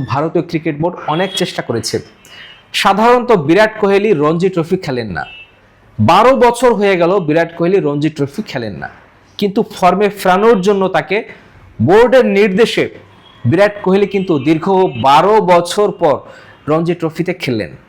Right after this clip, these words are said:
যে রঞ্জি ট্রফি অনেক দর্শকদের জন্য একটা গুরুত্বহীন ম্যাচ,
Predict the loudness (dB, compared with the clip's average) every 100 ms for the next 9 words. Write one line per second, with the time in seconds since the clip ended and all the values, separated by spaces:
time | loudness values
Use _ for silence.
0 | _ -20 -8 0 2 4 2 2 -2 -2
1 | -2 0 -2 -4 -14 -20 _ _ _ -6
2 | -2 0 2 2 2 -2 0 0 -2 0
3 | -2 -2 -4 -2 -2 -2 -2 -2 0 -2
4 | -4